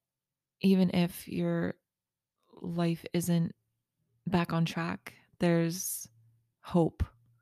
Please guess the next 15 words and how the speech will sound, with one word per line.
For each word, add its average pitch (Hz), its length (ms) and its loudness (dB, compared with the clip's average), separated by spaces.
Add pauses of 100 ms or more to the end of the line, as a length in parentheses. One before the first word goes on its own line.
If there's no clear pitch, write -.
(640)
I 185 40 -4
think 185 180 2
that's 175 160 -4
such - 160 -6
an 170 140 -6 (200)
important 170 400 0
word, 160 180 -2
hope, - 360 -2 (1000)
'cause 175 160 0
I'd 180 200 4
had 175 220 -2
a 170 60 0
lot 160 160 -2
of 160 80 -2
hope - 300 -4